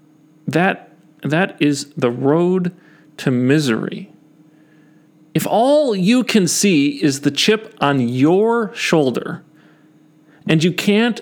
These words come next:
see the cross on the other person's shoulder, if you can't even acknowledge that there is a cross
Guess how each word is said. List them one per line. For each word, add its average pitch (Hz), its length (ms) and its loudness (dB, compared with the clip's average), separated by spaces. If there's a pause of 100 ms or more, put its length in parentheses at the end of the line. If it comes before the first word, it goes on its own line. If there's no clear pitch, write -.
see 175 520 -2
the 127 120 0
cross - 800 -2 (800)
on 143 140 2
the 151 140 2
other 165 280 0
person's 127 880 -2
shoulder, 120 600 -2 (920)
if - 160 -4
you 226 100 2
can't 233 340 -2
even 180 340 0
acknowledge 127 680 0
that - 340 -4
there 127 400 0
is 165 540 0
a 131 100 0
cross 110 520 -4